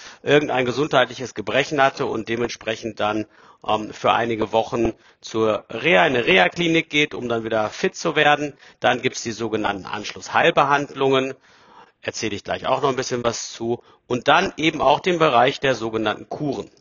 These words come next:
So. Und letztere werden oft unterschätzt, weil am Ende des Tages die Leute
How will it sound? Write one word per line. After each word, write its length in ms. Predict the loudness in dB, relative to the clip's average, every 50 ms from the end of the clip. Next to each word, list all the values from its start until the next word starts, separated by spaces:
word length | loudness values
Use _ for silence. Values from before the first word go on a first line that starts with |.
| _ _ -20 -20 -20 -20 -20 _
So. 300 | 0 2 2 2 2 -2 _ _ -20 -20 -20 -20 -20 -20 -20 -20 _ _
Und 340 | 2 2 2 2 -2 -10 -14 -16 _ _ -4
letztere 880 | 2 2 2 2 2 -4 -4 -2 -2 0 2 2 2 0 -2 -4 0 2
werden 300 | 4 4 4 2 2 0
oft 240 | -2 -2 -2 -4
unterschätzt, 680 | -8 -8 -6 -6 -2 0 0 0 0 -2 -8 -16 -4 0
weil 360 | 2 4 6 6 4 2 0 -4 -10
am 160 | -12 -8 -6
Ende 200 | -6 -4 -4 -4
des 180 | -6 -6 -6 0
Tages 480 | 2 4 6 6 4 2 -2 -6 -6 -8
die 80 | -6
Leute 640 | -4 0 0 0 0 0 0 2 4 4 4 2